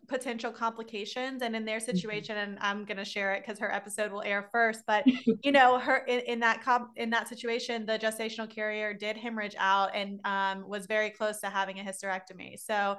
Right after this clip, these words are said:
Speaker 2: Oh
Speaker 1: I
Speaker 2: my
Speaker 1: didn't
Speaker 2: goodness.
Speaker 1: know if you've seen that, or is that kinda just per clinic? Maybe they, they say you should probably be done having your own children.
Speaker 2: Yeah, I would say that's probably per clinic. Um, I would imagine, I would say a majority of the gestational carriers,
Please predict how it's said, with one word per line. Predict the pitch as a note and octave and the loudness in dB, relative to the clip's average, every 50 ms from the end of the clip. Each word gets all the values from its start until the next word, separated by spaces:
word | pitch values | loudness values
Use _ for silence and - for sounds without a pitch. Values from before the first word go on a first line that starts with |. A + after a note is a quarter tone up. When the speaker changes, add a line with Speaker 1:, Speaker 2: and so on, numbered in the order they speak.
| G3 | -4
Speaker 2:
Oh | F#3+ F#3+ G3 - - | -6 -6 -6 -4 -4
Speaker 1:
I | A#3 | -2
Speaker 2:
my | A#3 | 0
Speaker 1:
didn't | C4+ C#4 C#4+ C#4 | 2 4 4 2
Speaker 2:
goodness. | - A#3 | 2 0
Speaker 1:
know | A#3 A#3+ A#3+ | -2 -2 -2
if | A#3 A#3 | -4 -6
you've | A3+ A3+ A3 | -8 -8 -8
seen | - - - A#3+ A#3 A#3 A#3 | -10 -8 -8 -6 -6 -4 -2
that, | A#3 A3+ A3+ A3+ A3+ A3 | 0 4 4 4 4 4
or | G#3+ | 2
is | G#3 G#3+ G#3+ | 0 0 2
that | A3+ G#3+ G#3+ - - - | 4 4 4 4 0 -2
kinda | A#3+ A3 G#3+ G#3+ G#3 | -4 -2 -2 -2 -4
just | G3+ G#3 G3 G3 G3 - - - - _ _ | -4 -2 -2 -2 -4 -6 -12 -20 -20 _ _
per | - - - A#3+ A3 A#3 | -8 -2 0 0 0 -2
clinic? | - - A3 G#3 G3+ G3+ G3 G3+ | -4 -4 -4 -2 -2 -2 -4 -4
Maybe | G#3 G3 G3 F#3 G3 F#3 | -6 -8 -6 -6 -6 -2
they, | F#3+ F#3+ F#3 F#3 F#3 F#3 | 0 0 0 0 0 -2
they | F#3+ F#3 | -4 -4
say | F#3 - G3 F#3 F#3 F3+ F#3 | -4 -4 -4 -4 -4 -4 -4
you | F#3+ F#3+ | -6 -10
should | F#3+ - - | -10 -12 -10
probably | - F#3+ F#3 F#3 | -6 -4 -4 -4
be | F#3 F#3 F3+ | -4 -6 -6
done | F#3 F3+ F3 F3+ | -4 -4 -4 -4
having | F3+ F3 E3+ F#3 F3+ E3+ | -6 -8 -8 -8 -10 -10
your | F3 F3 | -10 -10
own | E3+ E3+ - | -10 -10 -12
children. | - F3 F3+ - - - - - G#3 A3 - _ _ _ | -12 -12 -12 -10 -12 -12 -12 -12 -14 -16 -20 _ _ _
Speaker 2:
Yeah, | F4 F#4+ G#4+ | 2 4 6
I | G#4+ G#4 F#4+ F#4+ F#4+ G4 G#4 | 8 8 8 8 8 8 8
would | G#4+ G4+ G#4 | 6 4 6
say | A4 G4+ F#4 | 6 8 8
that's | E4+ D#4+ - - | 8 8 8 8
probably | B3 A3+ A3 A3 G3 F#3+ E3+ D#3+ D#3 - - - | 10 10 10 10 8 8 6 6 4 2 2 6
per | - D#3+ D#3 D3+ | 8 8 8 8
clinic. | - - - E3 D#3 D3+ D#3 E3+ F3 - - - - - - - - | 4 -4 -4 0 2 4 4 2 2 -2 -10 -20 -20 -20 -16 -2 2
Um, | F3 E3+ E3 E3 E3 - - D#3+ D#3+ F3 F3 F#3 F#3+ - - - | 4 6 6 6 6 6 6 6 6 6 4 2 0 -2 -2 4
I | - C#4 D#4 | 6 8 8
would | D#4+ D#4 C4 | 8 8 8
imagine, | G#3 F#3+ E3+ E3 E3 F3 F3+ F3+ F3 - | 8 8 10 10 10 10 8 6 6 8
I | - A3 A#3+ | 8 10 10
would | B3 A#3+ | 10 8
say | B3 A3 | 8 6
a | F#3+ | 6
majority | F#3 F3 E3+ - D#3 D#3 D#3+ D#3+ D#3+ D#3 D#3 | 6 4 2 0 0 0 0 2 4 6 6
of | D#3 D3+ | 6 6
the | E3 | 4
gestational | D3+ - D3+ D3+ - C#3+ D3+ D3+ D3+ D3+ D3+ | 2 2 0 -4 -4 -4 -4 -4 -6 -8 -4
carriers, | - D#3+ D3 D3 D3 D3 D3 D3+ D3 D3 D3 | 2 4 6 6 8 8 8 8 8 8 6